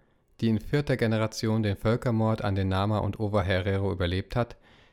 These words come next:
ist im Technischen Ausschuss der Nama Traditional Leaders Association, N T L A,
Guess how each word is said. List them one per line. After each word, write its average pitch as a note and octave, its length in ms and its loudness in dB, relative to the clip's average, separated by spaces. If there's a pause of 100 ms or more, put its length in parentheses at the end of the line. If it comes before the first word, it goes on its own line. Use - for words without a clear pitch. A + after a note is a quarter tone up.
(160)
ist - 240 -4
im G#2 120 0
Technischen B2 500 -2
Ausschuss G#2+ 560 -4 (220)
der F#2+ 100 2
Nama G#2+ 400 4
Traditional A2 540 -2
Leaders F#2+ 300 0
Association, F2+ 800 -2 (400)
N G2+ 180 0
T A2 160 -2
L F#2+ 140 -2
A, F2 320 0